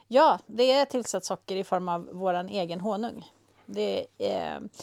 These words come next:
i, eh, jag ska säga, i kakao, eh, granolan så är det lite, lite vaniljsocker i också. Det var bara för att jag skulle ha lite vaniljsmak till kakaon.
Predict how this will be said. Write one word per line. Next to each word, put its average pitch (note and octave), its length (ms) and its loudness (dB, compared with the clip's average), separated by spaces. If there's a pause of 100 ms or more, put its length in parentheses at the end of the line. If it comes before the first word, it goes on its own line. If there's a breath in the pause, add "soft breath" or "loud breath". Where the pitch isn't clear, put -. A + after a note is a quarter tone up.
(240 loud breath)
i, B3+ 320 4
eh, A#3+ 60 8
jag A3+ 320 2
ska - 120 -8
säga, C4+ 180 2
i A#3+ 40 0
kakao, G#3 960 4 (380)
eh, E3+ 300 -6
granolan A3+ 600 2
så A3+ 120 0
är G3 60 4
det F#3 80 0
lite, G#3+ 420 -2
lite F#3 240 -4
vaniljsocker F3+ 720 -4
i - 120 -6
också. - 240 -8
Det G3 100 -2
var G#3 100 4
bara G3 140 4
för - 40 -16
att - 40 -20
jag F3 80 -4
skulle F3 200 -6
ha E3 100 0
lite E3 220 -6
vaniljsmak F3 1000 -4
till D#3+ 260 -6
kakaon. - 540 -4